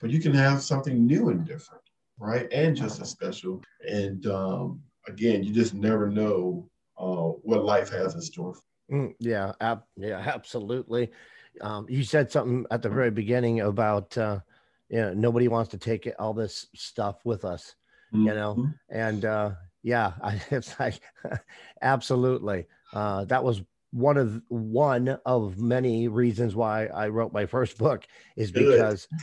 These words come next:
Speaker 2: I
Speaker 1: good.
Speaker 2: was determined to get all of it out, open up every closet, open up every door and say, "There, it's out."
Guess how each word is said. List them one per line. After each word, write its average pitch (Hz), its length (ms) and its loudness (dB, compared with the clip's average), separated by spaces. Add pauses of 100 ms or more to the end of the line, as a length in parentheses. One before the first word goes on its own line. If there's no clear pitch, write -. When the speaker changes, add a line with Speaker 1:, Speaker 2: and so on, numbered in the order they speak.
(100)
Speaker 2:
I 131 140 6
Speaker 1:
good. 135 60 6
Speaker 2:
was 131 200 4
determined 127 720 2 (340)
to 117 460 2
get 113 200 0
all 123 240 2
of 135 140 2
it 143 120 2
out, 131 400 2 (320)
open 123 300 2
up 113 240 -2
every 131 300 2
closet, 127 520 0
open 117 280 -2
up 110 140 -4
every 120 360 0
door 117 440 -2
and 104 300 -4
say, 104 560 -2 (340)
"There, 95 540 0
it's 104 240 -2
out." 82 320 -2